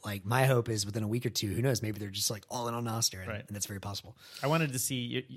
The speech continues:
Speaker 2: I think it was your idea to fund the, uh,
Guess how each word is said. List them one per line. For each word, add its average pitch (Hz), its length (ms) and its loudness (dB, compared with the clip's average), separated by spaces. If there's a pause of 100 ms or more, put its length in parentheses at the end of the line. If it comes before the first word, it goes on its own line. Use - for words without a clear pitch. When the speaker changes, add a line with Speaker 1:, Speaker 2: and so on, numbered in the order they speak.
Speaker 2:
I 131 40 -8
think 165 100 -4
it 160 40 -4
was 120 140 -4
your 131 180 0
idea 131 380 0
to 104 440 -4 (200)
fund 117 460 -4 (240)
the, 104 540 -8 (220)
uh, 98 260 -6